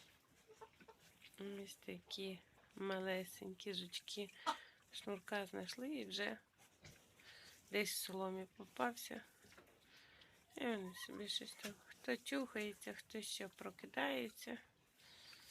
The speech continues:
хто щось шкрабиться, хто щось їсть. Ось такі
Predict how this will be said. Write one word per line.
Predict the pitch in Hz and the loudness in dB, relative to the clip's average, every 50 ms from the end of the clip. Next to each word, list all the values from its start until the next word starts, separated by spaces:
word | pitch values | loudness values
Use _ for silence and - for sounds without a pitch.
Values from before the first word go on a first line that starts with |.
| - - - - - - - - | -14 -14 -16 -16 -18 -18 -12 -8
хто | - - - - - - 214 | -6 -6 -6 -4 -2 0 0
щось | - - - 196 - - | 0 0 0 0 2 4
шкрабиться, | - - - - - - 240 262 277 254 - - - - - - | 8 12 12 12 12 12 12 6 6 6 4 2 0 0 -2 -6
хто | 214 - - - 196 | -6 -4 -4 -2 0
щось | - - - 185 185 185 - - - | 0 0 0 0 0 0 0 0 0
їсть. | 220 226 254 277 277 269 247 - - - - - - - - - - - - - - - - - - - - - 330 - - - - 320 - - - - - - - - - - - - - - - - - - - - - - - - - - - - - - - - - - 294 | 2 2 4 4 4 4 2 0 -4 -4 -4 -6 -6 -6 -10 -10 -12 -12 -12 -12 -14 -14 -16 -18 -18 -18 -16 -16 -16 -16 -16 -16 -16 -16 -16 -16 -16 -16 -16 -16 -16 -18 -20 -20 -20 -20 -20 -20 -20 -20 -18 -18 -18 -18 -16 -16 -16 -16 -16 -16 -16 -16 -14 -14 -14 -14 -10 -4 0
Ось | 262 240 233 233 233 - - - | 2 2 2 0 -2 -4 -6 -4
такі | - 196 190 - - - 190 180 202 196 | -2 -2 -2 -4 -4 0 2 2 2 2